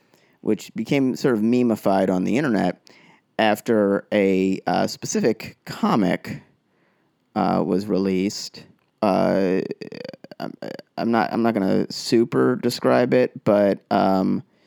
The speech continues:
uh, the comic's basic, uh, like, setup is that, uh, the artist has taken the day off,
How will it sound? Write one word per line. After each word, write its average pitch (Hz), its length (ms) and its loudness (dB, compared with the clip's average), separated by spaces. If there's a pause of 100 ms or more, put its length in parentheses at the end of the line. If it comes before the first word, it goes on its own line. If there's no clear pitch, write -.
(1000)
uh, 90 280 0
the 101 120 -2
comic's 113 560 0 (220)
basic, 107 540 0 (1400)
uh, 95 840 0 (880)
like, 73 360 -4
setup 101 580 0
is 95 420 0
that, 95 340 0 (140)
uh, 78 260 -2
the 95 500 -2
artist 101 360 -2
has - 120 -6
taken 92 280 -4
the 87 60 -4
day 98 260 0
off, 107 420 2